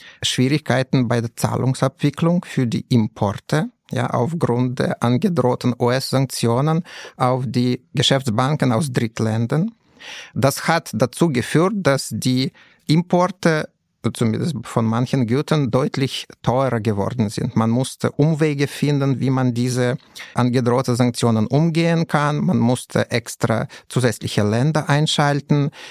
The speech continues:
zusätzliche Wege finden und so weiter und so weiter. Das hat alles, oder das ist auch mit ein Grund, warum der Inflationsdruck in Russland so hoch ist.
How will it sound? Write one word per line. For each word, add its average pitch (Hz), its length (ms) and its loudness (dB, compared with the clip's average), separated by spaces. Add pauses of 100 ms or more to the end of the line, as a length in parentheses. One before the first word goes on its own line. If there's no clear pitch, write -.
(260)
zusätzliche 117 580 0
Wege 160 320 2
finden 151 420 2
und 120 140 2
so 117 100 0
weiter 117 240 0
und 110 80 4
so 120 100 0
weiter. 147 280 2
Das 143 320 -2
hat 143 240 -4
alles, 139 480 0 (180)
oder 127 160 2
das 151 220 2
ist 151 160 0
auch 147 320 2 (360)
mit 151 280 0
ein 123 180 4
Grund, 156 460 2
warum 131 460 2
der 127 180 -2
Inflationsdruck 131 800 0
in 117 100 4
Russland 123 480 -2
so 120 180 2
hoch - 440 -4
ist. - 280 -20